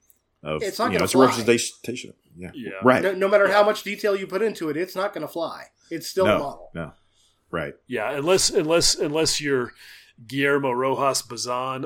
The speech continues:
Speaker 3: or David Glenn, you don't have shit to say about building a perfect replica.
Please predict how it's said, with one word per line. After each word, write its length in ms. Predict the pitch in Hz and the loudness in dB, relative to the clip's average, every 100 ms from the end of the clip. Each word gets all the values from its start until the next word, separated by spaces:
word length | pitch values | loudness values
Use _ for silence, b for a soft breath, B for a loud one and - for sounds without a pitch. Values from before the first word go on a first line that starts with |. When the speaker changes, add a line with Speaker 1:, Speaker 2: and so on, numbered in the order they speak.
| - | -10
Speaker 3:
or 300 | 147 120 117 | -10 -8 -10
David 440 | 110 131 127 113 | -8 -6 -6 -8
Glenn, 520 | - 123 123 131 147 - _ - | -12 -10 -10 -10 -12 -16 _ -8
you 120 | 160 | -4
don't 140 | 135 | -4
have 200 | 131 113 | -4 -6
shit 240 | - 135 127 | -8 -8 -8
to 80 | |
say 260 | - 127 113 | -8 -6 -8
about 380 | 104 110 113 - | -8 -10 -10 -12
building 300 | 120 110 110 | -14 -14 -18
a 60 | |
perfect 360 | - 117 107 104 | -16 -16 -18 -16
replica. 460 | 107 107 107 - | -14 -14 -16 -20